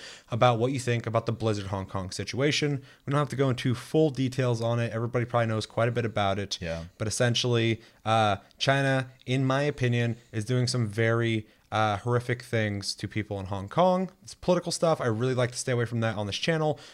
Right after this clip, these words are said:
Speaker 1: but it's just a fact. And, uh, you know, with recent events, uh, with the guy who's playing Hearthstone, said some pro-Hong Kong stuff. Blizzard essentially, uh, took his title away, took his money away. I believe they're giving it back now.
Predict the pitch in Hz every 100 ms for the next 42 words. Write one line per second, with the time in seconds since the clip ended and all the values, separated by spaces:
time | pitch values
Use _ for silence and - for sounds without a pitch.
0 | _ 143 131 113 123 117 - 90 76 -
1 | - - - - 127 131 127 123 123 123
2 | 120 113 107 101 120 110 107 107 107 113
3 | 123 127 123 107 110 107 - - - -
4 | - 110 107 104 101 98 95 107 107 107
5 | - 98 - 110 107 104 98 110 104 -
6 | 107 - 165 - - 160 156 156 - 98
7 | - 95 - 110 98 104 98 107 101 101
8 | - 190 175 170 - - - - _ -
9 | 104 104 101 104 98 - 110 104 - 104
10 | 101 95 - - 104 101 95 92 - 107
11 | 104 - 151 165 170 165 156 156 104 98
12 | 95 135 160 160 156 151 151 - 104 98
13 | 92 95 113 143 170 160 170 175 175 175
14 | 175 175 180 175 175